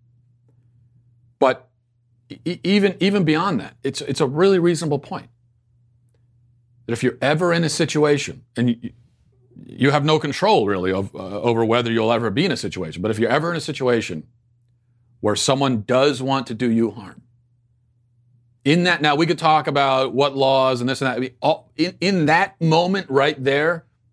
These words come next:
all of that stuff melts away. It doesn't matter. It doesn't matter what laws are there. It doesn't matter what national conversations we're having.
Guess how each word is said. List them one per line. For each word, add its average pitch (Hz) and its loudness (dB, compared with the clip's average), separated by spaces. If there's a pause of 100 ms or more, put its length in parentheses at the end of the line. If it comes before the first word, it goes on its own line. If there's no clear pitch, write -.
(180)
all 175 4
of 165 2
that 165 0
stuff 156 -2
melts 139 -2
away. 143 2
It 107 -2
doesn't 147 -2
matter. 190 -2 (140)
It - -20
doesn't 151 2
matter 180 2
what 170 0
laws 160 2
are 160 0
there. 151 2
It - 0
doesn't 165 0
matter 160 2 (800)
what 139 2
national 139 0
conversations 135 0
we're 139 2
having. 127 -2